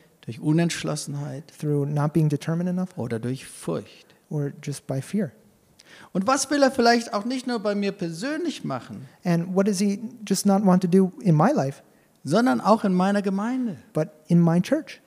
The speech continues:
Speaker 1: Was will er in meiner Gemeinde auf den Kopf stellen,
Speaker 2: What does he want to turn upside down in my
Speaker 1: um
Speaker 2: church?
Speaker 1: neu mit seiner Herrlichkeit zu kommen?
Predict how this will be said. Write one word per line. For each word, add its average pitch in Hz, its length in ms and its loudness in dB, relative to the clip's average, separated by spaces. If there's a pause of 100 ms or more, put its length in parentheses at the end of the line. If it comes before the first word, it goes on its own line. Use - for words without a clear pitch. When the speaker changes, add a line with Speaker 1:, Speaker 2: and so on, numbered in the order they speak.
(320)
Speaker 1:
Was - 200 -4
will 240 120 4
er 233 60 6
in 226 80 4
meiner 226 260 4
Gemeinde 233 480 4
auf 226 100 2
den 226 200 2
Kopf - 300 -2
stellen, - 280 -14 (240)
Speaker 2:
What 208 180 -2
does 208 100 2
he 220 80 4
want 214 160 6
to 208 100 0
turn 226 180 6
upside 214 300 0
down 208 160 4
in 208 60 4
my 208 80 4
Speaker 1:
um 202 60 4
Speaker 2:
church? 214 140 4 (100)
Speaker 1:
neu 226 240 6
mit 208 140 2
seiner 202 220 2
Herrlichkeit 147 640 -6
zu - 140 -20
kommen? - 200 -20